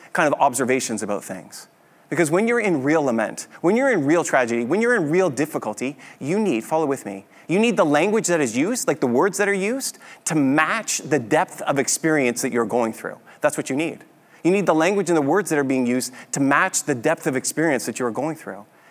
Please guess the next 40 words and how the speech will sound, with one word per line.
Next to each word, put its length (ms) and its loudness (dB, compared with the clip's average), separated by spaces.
And 140 2
we 80 4
see 160 0
this 160 0
in 40 0
the 60 0
book 160 -2
of 100 -2
Lamentations. 760 -6
'Cause 120 0
the 60 2
book 180 0
of 80 0
Lamentations, 640 -2
it 180 -2
uses 380 0
graphic 560 -2
even, 300 -4
like, 160 0
really 300 2
explicit 640 -2
or 180 2
raw 500 2
kind 180 2
of 100 -2
language. 540 0
Let 80 2
me 100 4
read 240 2
to 140 -2
you 180 0
some 200 0
more 340 2
from 220 -2
this 120 -2
first 280 -4
chapter 480 -4
and 80 2
about 220 0
how 300 0